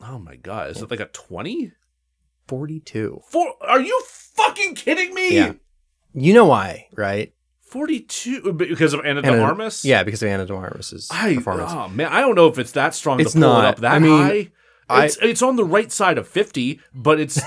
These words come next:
Speaker 1: not. It shouldn't be
Speaker 2: <laughs>
Speaker 1: that close to the wrong side of fifty.
Speaker 2: <laughs> Yeah, I, I adore her. That performance did not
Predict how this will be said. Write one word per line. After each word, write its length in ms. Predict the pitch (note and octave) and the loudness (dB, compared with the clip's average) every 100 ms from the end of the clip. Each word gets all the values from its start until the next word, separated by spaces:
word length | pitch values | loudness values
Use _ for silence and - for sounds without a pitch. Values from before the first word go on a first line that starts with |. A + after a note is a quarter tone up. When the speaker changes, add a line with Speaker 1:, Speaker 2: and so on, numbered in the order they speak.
| E3 | 0
Speaker 1:
not. 200 | F#3 - | 2 2
It 160 | D#3 A3 | 2 2
shouldn't 280 | A3+ E3+ | 2 2
be 140 | C#3 C3+ | 2 0
Speaker 2:
<laughs> 160 | A3 | 0
Speaker 1:
that 260 | A2+ C3+ - | 2 0 0
close 320 | D#3 C#3 A#2+ | -4 -4 -4
to 60 | C#3+ | -6
the 100 | B2 | -4
wrong 240 | A2+ G#2 | -4 -4
side 240 | G#2+ A2 G#2 | -2 -2 -2
of 80 | |
fifty. 480 | - G#2 - C3+ D3 - | -2 -4 -2 -4 -2 -2
Speaker 2:
<laughs> 1160 | - G#3+ D#3+ - - D3+ _ _ - _ _ | 2 2 0 -2 -6 -8 _ _ -20 _ _
Yeah, 260 | C3 A2 - | 0 0 2
I, 180 | C#3 D3+ - | 0 0 2
I 60 | |
adore 340 | B2+ A2+ A2+ B2+ | 0 2 2 2
her. 320 | E3 E3 - _ _ _ | 0 -2 -4 _ _ _
That 300 | C3 A2+ B2+ | -6 -2 -2
performance 400 | B2+ A2 B2 A2 | -2 -4 -2 -2
did 80 | A2 | -2
not 220 | G#2+ - | -4 -4